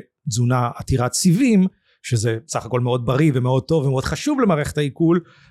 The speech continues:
אבל בעצם חלק מהבעיה בסיבו זה ההתססה הזאת של הסיבים, ולכן זה רק מחריף להם את הבעיה. עכשיו שוב, כמובן צריך לשלול מחלות אחרות, אה,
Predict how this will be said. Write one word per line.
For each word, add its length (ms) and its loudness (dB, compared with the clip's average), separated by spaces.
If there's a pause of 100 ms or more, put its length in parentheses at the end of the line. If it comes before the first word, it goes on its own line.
אבל 560 0
בעצם 640 2 (380)
חלק 240 2
מהבעיה 360 0
בסיבו 560 0
זה 240 0
ההתססה 1600 -2
הזאת 220 0
של 260 -4
הסיבים, 560 2 (440)
ולכן 340 2 (160)
זה 140 -6
רק 200 -4
מחריף 420 0
להם 220 2
את 80 -4
הבעיה. 400 -2 (360)
עכשיו 160 -4
שוב, 240 2
כמובן 280 2
צריך 200 -2
לשלול 520 2 (560)
מחלות 340 -2
אחרות, 600 0
אה, 280 2